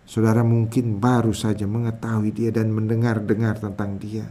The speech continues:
dan mendengar-mendengar tentang kuasanya dan mujizatnya. Sama seperti perempuan Kanaan ini. Tetapi kalau saudara memilih untuk percaya kepadanya, maka saudara akan memperoleh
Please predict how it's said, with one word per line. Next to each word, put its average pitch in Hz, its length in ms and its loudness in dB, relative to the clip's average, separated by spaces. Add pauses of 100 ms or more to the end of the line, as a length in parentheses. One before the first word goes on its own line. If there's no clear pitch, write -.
dan 117 160 -2
mendengar-mendengar 113 880 0
tentang 107 400 -6
kuasanya 110 560 -4
dan 107 80 -2
mujizatnya. 107 640 -8 (2000)
Sama 123 240 2
seperti 110 320 0
perempuan 107 320 -2
Kanaan 101 400 -10
ini. - 160 -18 (2000)
Tetapi 113 640 -2
kalau 92 160 -6
saudara 113 320 0
memilih 120 720 8
untuk - 160 0
percaya 76 480 -6
kepadanya, - 560 -18 (1120)
maka 80 240 -8
saudara 82 480 -10
akan - 140 -10 (100)
memperoleh - 460 -10